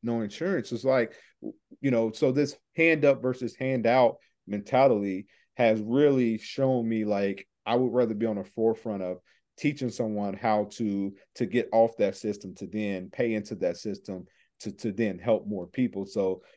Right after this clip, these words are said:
you know, I get some pushback from, like, guys at work because we do make a lot of runs on, on homeless people that, you know, maybe are, are abusing the system. And I tell them, "Okay, that's fine and dandy, and I don't wanna pay for, you know, this person to go to trade school." I said,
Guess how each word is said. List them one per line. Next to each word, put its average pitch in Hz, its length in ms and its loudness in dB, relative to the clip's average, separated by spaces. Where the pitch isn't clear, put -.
you 143 80 2
know, 131 140 8
I 131 140 8
get 139 160 2
some 113 120 -4
pushback 117 440 0
from, 104 180 -8
like, 101 160 -4
guys 107 300 0
at 92 100 -4
work 110 320 2
because 117 280 -2
we 170 100 -2
do 170 200 6
make 143 200 0
a 127 40 4
lot 117 200 6
of 107 80 0
runs 104 340 -6
on, 98 320 -4
on 120 140 0
homeless 113 420 0
people 113 380 -2
that, 98 420 4
you 104 80 -4
know, 95 160 -4
maybe 101 380 -2
are, 98 360 -2
are 98 280 0
abusing 104 380 -2
the 95 120 -6
system. 98 560 -6
And 123 80 0
I 123 60 2
tell 147 240 4
them, 127 160 2
"Okay, 175 240 4
that's 151 160 4
fine 151 260 -2
and 117 140 -2
dandy, 131 380 0
and 107 100 0
I 135 80 2
don't 139 160 2
wanna 127 160 -2
pay 135 220 -4
for, 123 400 0
you 113 80 -4
know, 110 100 0
this 117 160 -6
person 120 320 -4
to 104 80 -4
go 110 100 -2
to 98 100 -2
trade 190 280 0
school." 156 160 0
I 165 40 4
said, 160 180 0